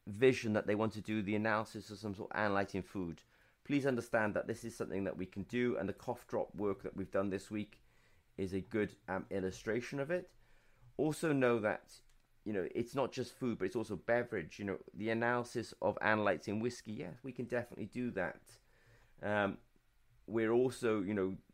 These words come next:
what makes us strong at Z P is not just this, um, capability of doing, um, electrochemical biosensors. It's also the mechanical team that, you know, that are, that go around it. Obviously, if you have any technical questions of Z P,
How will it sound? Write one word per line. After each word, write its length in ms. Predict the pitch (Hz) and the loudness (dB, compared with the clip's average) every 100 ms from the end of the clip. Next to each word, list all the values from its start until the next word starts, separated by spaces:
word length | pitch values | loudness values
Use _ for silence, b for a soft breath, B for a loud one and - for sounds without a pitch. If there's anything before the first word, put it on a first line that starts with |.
| _ | _
what 140 | 113 92 | -4 0
makes 240 | 107 - | -2 -2
us 100 | 101 | -12
strong 380 | - - 123 113 | -14 -4 -2 0
at 80 | 95 | -2
Z 160 | 104 | -4
P 180 | 104 98 | -2 -2
is 80 | 95 | 0
not 200 | 123 87 | 0 0
just 240 | 113 - | -4 -4
this, 260 | 107 104 - _ _ _ _ - | -4 -4 -6 _ _ _ _ -4
um, 460 | 95 87 78 71 - _ - | 0 2 0 -2 -8 _ -10
capability 720 | - 110 98 107 101 98 98 | 0 0 0 0 0 -2 -4
of 120 | 92 | -6
doing, 320 | 98 95 90 85 b b b b b b _ 95 | -2 -2 -2 -4 b b b b b b _ -6
um, 200 | 90 - | -6 -4
electrochemical 640 | 92 92 - - 95 92 90 | -2 -2 -4 -2 -2 -2 -2
biosensors. 720 | 120 139 131 98 87 92 90 | 2 2 0 -4 -4 -10 -14
It's 140 | 98 | -10
also 220 | 143 139 104 | -8 -8 -6
the 80 | |
mechanical 500 | 101 - 117 104 - | -6 -4 -4 -4 -6
team 320 | 95 - 98 95 | -10 -6 -4 -2
that, 140 | 87 - _ _ | -4 -8 _ _
you 80 | 92 | -6
know, 180 | 87 80 | -6 -4
that 180 | 98 - | -4 0
are, 180 | 92 - - 78 | 0 0 -6 -10
that 200 | 60 101 | -8 -2
go 100 | 92 | 0
around 420 | 92 110 139 143 | 2 2 0 -4
it. 200 | 170 - b b b b | -8 -10 b b b b
Obviously, 280 | - 117 139 | -6 -4 -4
if 120 | 139 | -4
you 40 | 190 | -2
have 80 | 185 | -4
any 100 | 165 | -4
technical 360 | 151 - - | -6 -6 -10
questions 420 | - 127 123 131 104 | -2 -2 0 -8 -8
of 120 | 95 | -6
Z 160 | 107 98 | -6 -6
P, 180 | - 82 | -6 -8